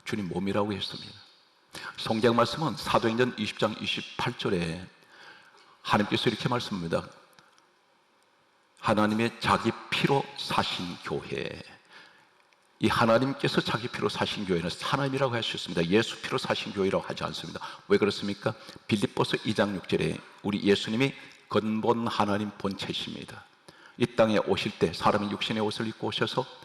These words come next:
죽으셨습니다. 그런데 그분이 십자가에 죽으심으로 피를 흘리시고 피값으로 세우신 것이 교회입니다. 이 교회는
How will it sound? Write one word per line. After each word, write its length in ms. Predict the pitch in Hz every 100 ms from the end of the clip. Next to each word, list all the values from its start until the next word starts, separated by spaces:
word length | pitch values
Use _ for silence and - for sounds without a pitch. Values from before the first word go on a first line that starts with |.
| - - -
죽으셨습니다. 720 | 87 92 92 92 - 87 87
그런데 260 | - 107 113
그분이 340 | - 117 131 - - - -
십자가에 460 | - - - 101 98
죽으심으로 720 | - 98 95 - 92 101 113 - - -
피를 240 | - 110 101
흘리시고 500 | 98 92 92 - 107
피값으로 580 | - - - - - 90
세우신 440 | 85 101 98 - -
것이 260 | 104 127 - - -
교회입니다. 640 | - - 101 92 - - - - -
이 100 | 117
교회는 420 | - 87 101